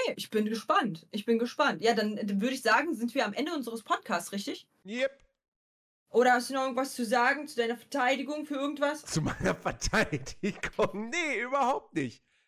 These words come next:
Speaker 2: Ja, wenn, wenn,
Speaker 1: Nee.
Speaker 2: wenn ihr, wenn ihr
Speaker 1: Nee.
Speaker 2: diesen Podcast gefeiert habt, dann, äh, würden wir uns sehr darüber freuen, wenn ihr ihm denn eine positive Bewertung da lassen würdet.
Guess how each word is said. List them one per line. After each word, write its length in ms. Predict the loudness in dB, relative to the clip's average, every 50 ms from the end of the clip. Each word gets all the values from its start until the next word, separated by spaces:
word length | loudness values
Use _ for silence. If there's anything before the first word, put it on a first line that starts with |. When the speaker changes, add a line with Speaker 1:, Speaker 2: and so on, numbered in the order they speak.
| _ 0
Speaker 2:
Ja, 320 | 2 2 2 2 0 -2 -4 -8 -12 -6 -2
wenn, 260 | -2 0 0 0 0 0
wenn, 160 | 2 2 2
Speaker 1:
Nee. 80 | 4 4
Speaker 2:
wenn 140 | 2 2 0
ihr, 260 | 0 2 4 4 4
wenn 140 | 4 2 2
ihr 80 | 2 0
Speaker 1:
Nee. 60 | -2
Speaker 2:
diesen 200 | -4 -6 -6 -4
Podcast 420 | -4 -4 -2 -2 -4 -4 -4 -4
gefeiert 480 | -6 -8 -6 -2 -2 0 0 0 0 -2
habt, 260 | -2 -4 -4 -6 _ _ -20 -16 _
dann, 200 | -2 -2 -2 -2
äh, 200 | 0 -2 -2 0 0
würden 200 | 0 -2 0 0
wir 140 | -2 -2 -2
uns 180 | -2 -4 -6
sehr 320 | -4 -4 -2 0 0 0 0
darüber 260 | -2 -4 -6 -6 -8
freuen, 380 | -8 -8 -4 -4 -4 -4 -2
wenn 180 | -4 -4 -4 -6
ihr 160 | -8 -12 -12
ihm 140 | -10 -10 -8
denn 140 | -8 -8 -8
eine 180 | -8 -10 -10
positive 540 | -10 -10 -12 -12 -12 -14 -14 -12 -10 -10 -8
Bewertung 420 | -8 -8 -6 -6 -6 -4 -4 -4 -2
da 140 | -2 0
lassen 340 | 0 0 -2 -2 -4 -6 -4
würdet. 400 | -2 0 0 0 0 0 -2 -4